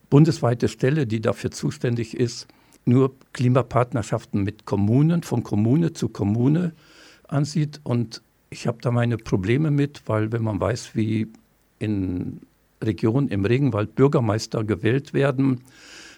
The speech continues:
die keine Indigenen sind und mit denen zusammenarbeiten, die dann nach einem Jahr wegen Korruption wieder im Gefängnis sitzen, da ist es ein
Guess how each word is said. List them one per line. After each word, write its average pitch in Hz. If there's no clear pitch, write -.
die 107
keine 131
Indigenen 127
sind 131
und 113
mit 101
denen 127
zusammenarbeiten, 120
die 110
dann 101
nach 101
einem 110
Jahr 104
wegen 107
Korruption 107
wieder 104
im 120
Gefängnis 143
sitzen, 135
da 120
ist 127
es 131
ein 120